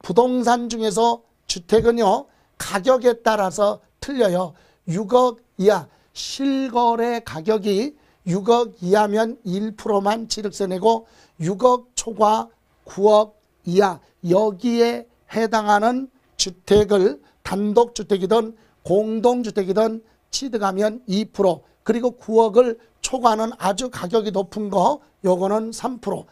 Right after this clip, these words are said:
그래서 주택은 일, 이, 삼 프로죠. 뭘로? 매매로 취득했을 때, 분양받아서 취득했던, 경매로 취득했던, 매매로 취득했던,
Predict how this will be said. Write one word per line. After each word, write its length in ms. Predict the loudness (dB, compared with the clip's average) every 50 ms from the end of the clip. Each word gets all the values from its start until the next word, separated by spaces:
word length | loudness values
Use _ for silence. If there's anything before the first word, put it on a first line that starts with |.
| _ _ _
그래서 240 | 0 2 2 0
주택은 600 | -4 -6 -2 0 0 2 2 2 0 -2 -4 -8 -12 _ _ _ _
일, 400 | 0 0 0 0 -2 -6 -8 -12 -8 -4
이, 280 | -2 -2 -2 -2 -4 -10
삼 260 | -8 -6 -4 -4 -4
프로죠. 500 | -2 0 0 0 0 0 -2 -4 -4 -8 _ _ _
뭘로? 520 | 0 2 4 4 4 4 2 2 2 0 -6 _ _ _ _
매매로 800 | 0 0 2 2 2 2 2 2 4 4 4 2 2 -2 -8 _ _ _ _
취득했을 600 | -12 -10 -8 -6 -6 -4 -4 -4 -4 -6 -10 -8
때, 240 | -4 -4 -4 -4 -4 -10 _ _ _ _ _
분양받아서 960 | -6 -2 0 2 2 0 0 -2 -2 0 0 2 2 0 0 0 -4 -6 -6
취득했던, 880 | -8 -8 -6 -4 -4 -4 -4 -6 _ _ _ 0 0 0 0 -2 -8 -16 _ _ _ _ _ _
경매로 800 | -6 -4 -2 -2 0 -2 0 0 0 2 2 2 2 2 2 0 -4
취득했던, 760 | -8 -8 -6 -2 -2 -2 -2 0 2 2 2 2 0 -6 -10 _ _ _ _
매매로 800 | 2 2 2 2 2 0 0 0 0 0 2 2 0 0 0 -4 -8
취득했던, 840 | -12 -8 -8 -8 -6 -6 -6 -8 -10 _ 0 0 2 2 -2 -8